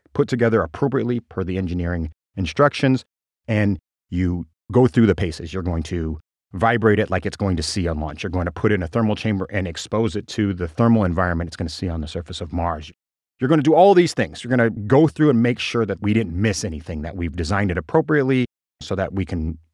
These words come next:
survive on the surface. And wow, what an amazing thing to see a piece of metal that's been machined by a human being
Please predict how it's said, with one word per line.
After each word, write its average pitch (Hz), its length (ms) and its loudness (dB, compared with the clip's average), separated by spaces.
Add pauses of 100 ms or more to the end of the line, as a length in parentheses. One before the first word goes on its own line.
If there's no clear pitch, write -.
survive 85 380 -2
on 82 100 -6
the 80 60 -10
surface. - 420 -10 (140)
And 92 280 -6 (1000)
wow, 101 300 2
what 117 160 4
an 120 80 4
amazing 104 440 2
thing 95 340 -2
to 85 440 -6 (160)
see 98 840 -4 (380)
a 110 120 -4
piece - 240 0
of 110 80 0
metal 110 240 4
that's 95 160 -2
been 101 180 -2
machined 107 460 2
by 90 300 0 (240)
a 95 80 -4
human 117 320 2
being 104 340 2